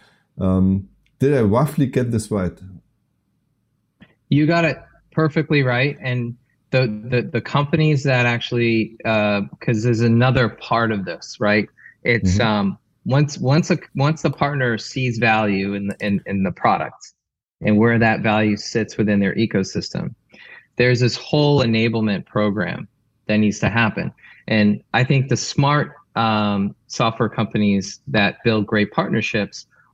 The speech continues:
Speaker 2: will do free proof of concepts with their customers, right? And what that means is, like, let's take real customers. We will do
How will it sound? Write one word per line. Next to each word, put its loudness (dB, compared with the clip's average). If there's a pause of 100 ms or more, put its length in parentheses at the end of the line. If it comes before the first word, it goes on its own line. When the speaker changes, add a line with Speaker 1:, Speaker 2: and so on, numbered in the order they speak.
Speaker 2:
will 4
do 4
free 0
proof -2
of -4
concepts -6 (320)
with 2
their 2
customers, -8 (260)
right? 0 (240)
And 2
what 2
that 2
means 2
is, -4
like, -2 (180)
let's 0
take 0
real 2
customers. -4 (320)
We 2
will 2
do 2